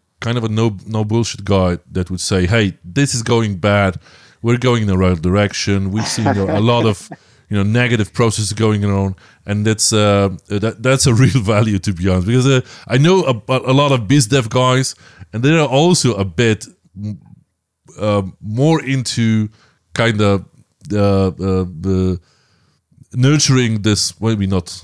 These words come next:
lie about the industry, but, but the status is, "Yeah, it's fine, we're doing okay," and so on. And, you know, that's, that's what I'm here for. I'm, I'm not to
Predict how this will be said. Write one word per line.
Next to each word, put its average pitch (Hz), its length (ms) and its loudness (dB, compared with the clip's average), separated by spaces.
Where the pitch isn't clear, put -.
lie 110 280 2
about 90 260 0
the 127 80 0
industry, 120 340 0
but, 87 300 -2
but 101 100 0
the - 80 -6
status 127 480 -2
is, 101 240 -4
"Yeah, 165 180 2
it's 139 280 2
fine, 117 380 0
we're 131 120 4
doing 107 340 2
okay," 95 360 0
and 90 100 -4
so 92 160 -4
on. 90 100 -6
And, 123 180 -4
you 117 80 -4
know, 101 80 0
that's, 175 200 2
that's 147 240 0
what 131 120 2
I'm 107 120 2
here 101 200 0
for. 78 280 -6
I'm, 92 160 -4
I'm 104 220 -8
not 127 200 -2
to 101 280 -2